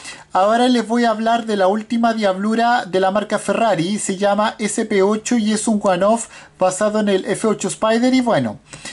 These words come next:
se podrá ver precisamente en el Museo Oficial de Ferrari, que está en Maranello, junto a su fábrica y su cuartel general, eh, desde el próximo día dieciséis de noviembre hasta finales de marzo del año siguiente, o sea, dos mil veinticuatro. Y bueno, sin más que decir, vamos a hablar un poco de aquello. Bueno,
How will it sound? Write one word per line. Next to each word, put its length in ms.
se 200
podrá 340
ver 200
precisamente 520
en 60
el 140
Museo 420
Oficial 460
de 100
Ferrari, 440
que 120
está 220
en 80
Maranello, 540
junto 680
a 120
su 600
fábrica 600
y 80
su 180
cuartel 360
general, 680
eh, 580
desde 300
el 100
próximo 520
día 160
dieciséis 520
de 120
noviembre 600
hasta 280
finales 460
de 80
marzo 320
del 80
año 200
siguiente, 440
o 40
sea, 140
dos 100
mil 120
veinticuatro. 580
Y 40
bueno, 260
sin 180
más 140
que 120
decir, 360
vamos 280
a 40
hablar 200
un 100
poco 240
de 80
aquello. 420
Bueno, 340